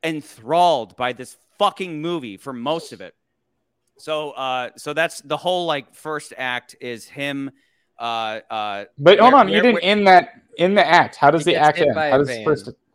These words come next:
Speaker 1: No, that's what I'm
Speaker 2: There
Speaker 1: saying.
Speaker 2: you
Speaker 1: I'm
Speaker 2: go.
Speaker 1: saying. So the whole, that whole first act is, like, uh, uh, learning that his mom dies, and then he, um,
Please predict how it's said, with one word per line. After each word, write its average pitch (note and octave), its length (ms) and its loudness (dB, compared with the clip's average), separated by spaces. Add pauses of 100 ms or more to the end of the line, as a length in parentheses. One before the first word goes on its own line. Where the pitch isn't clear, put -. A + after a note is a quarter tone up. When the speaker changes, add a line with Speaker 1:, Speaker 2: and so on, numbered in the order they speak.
(120)
Speaker 1:
No, G3+ 120 -4
that's G#3+ 120 -6
what A3 80 -4
I'm G3 40 -12
Speaker 2:
There A3 80 -2
Speaker 1:
saying. A3 100 -2
Speaker 2:
you C#3 40 -4
Speaker 1:
I'm C3 40 0
Speaker 2:
go. B2 80 2
Speaker 1:
saying. G2+ 140 -4
So D#3 120 -12
the D3+ 100 -6
whole, F3+ 220 -4 (120)
that D3+ 140 -4
whole F3+ 180 -8
first F#3+ 280 -12
act D3+ 240 -10
is, B2 160 -16
like, A#2+ 240 -12 (380)
uh, A2 380 -4
uh, A#2 80 -8
learning D#3 360 -6
that E3+ 100 -8
his D3 140 -14
mom D3 220 -6
dies, A#2+ 560 -8
and B2+ 180 -12
then C#3 280 -8
he, D3 540 -10
um, A#2+ 460 -10